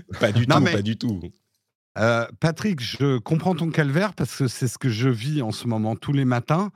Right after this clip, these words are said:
Speaker 1: Mm.
Speaker 2: Essayer de trouver un article qui ne parle pas d'intelligence artificielle en ce moment dans les news tech, c'est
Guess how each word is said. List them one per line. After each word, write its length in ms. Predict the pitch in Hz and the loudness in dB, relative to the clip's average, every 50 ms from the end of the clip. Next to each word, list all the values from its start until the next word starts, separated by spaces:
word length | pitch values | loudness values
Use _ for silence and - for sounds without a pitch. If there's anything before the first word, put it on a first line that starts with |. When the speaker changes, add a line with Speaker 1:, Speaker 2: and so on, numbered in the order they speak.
| _ _ - | _ _ -6
Speaker 1:
Mm. 180 | 107 101 95 87 - _ _ _ _ - | -4 -4 -4 -6 -8 _ _ _ _ 0
Speaker 2:
Essayer 480 | 135 139 - - 175 180 180 202 202 | 0 0 0 -2 -2 2 4 4 4
de 120 | 156 160 151 | 4 2 2
trouver 320 | - - - 180 190 190 | 2 0 0 2 2 2
un 140 | 170 165 165 | 2 2 0
article 340 | 160 - - - 180 156 - | 0 -2 -4 -6 -6 -6 -4
qui 120 | - - | -4 -2
ne 160 | 131 117 113 104 | 0 2 2 2
parle 320 | 98 - 139 123 127 127 | 2 2 2 2 2 0
pas 220 | - - 196 220 208 | 2 2 2 4 4
d'intelligence 680 | 196 180 - - 160 151 143 131 131 151 127 - - | 2 0 0 0 0 0 0 0 0 -2 -2 -2 -4
artificielle 640 | 131 117 - 143 135 - - - 147 139 131 123 - | -4 -4 -4 -8 -8 -6 -2 0 0 0 0 -2 -2
en 160 | 120 123 139 | -2 -2 -2
ce 180 | 135 - - 151 | -2 -2 -2 0
moment 380 | 151 151 151 147 147 147 143 | 2 2 2 2 2 0 0
dans 140 | 127 117 110 | -2 -2 -2
les 100 | 104 98 | -2 0
news 240 | 101 110 127 147 143 - - - | 2 2 2 2 2 0 -2 -2
tech, 220 | 147 143 180 - - - - - - - - - - - | 0 0 0 -2 -6 -14 -20 -20 -20 -20 -20 -20 -14 -12
c'est 480 | - - - - 151 156 160 143 - | -10 -10 -6 -4 -2 -2 -2 -2 -6